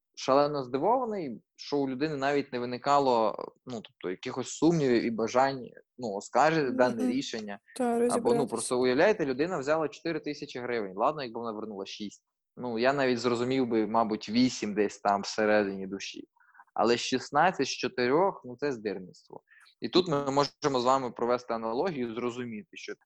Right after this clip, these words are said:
Speaker 1: зараз в нього є робота, він має можливість закрити цей борг, але об'єктивно всього-навсього за рік, е, фінансова, там, організація заробила на ньому, там,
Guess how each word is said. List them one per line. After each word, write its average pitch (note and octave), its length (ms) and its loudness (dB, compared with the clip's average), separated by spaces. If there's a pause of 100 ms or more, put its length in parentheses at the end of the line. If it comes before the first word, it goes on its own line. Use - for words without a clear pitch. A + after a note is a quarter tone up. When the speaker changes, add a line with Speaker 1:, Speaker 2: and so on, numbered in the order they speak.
Speaker 1:
зараз C#3 300 4
в B2+ 40 -10
нього C3 200 -4
є C3 140 0
робота, B2 300 -2
він A#2 80 -4
має G#2 160 -6
можливість A2+ 280 -8
закрити A#2+ 320 -8
цей B2+ 160 -2
борг, B2+ 280 -4 (520)
але B2 260 6
об'єктивно B2+ 520 0
всього-навсього C3 640 -4
за A#2 180 0
рік, D3 280 -2 (840)
е, G1+ 300 -12
фінансова, A#2+ 1120 2
там, G#2+ 240 -10
організація A#2 600 -6
заробила A#2 480 0
на A2+ 140 -4
ньому, C3 320 -2
там, F#2 140 -8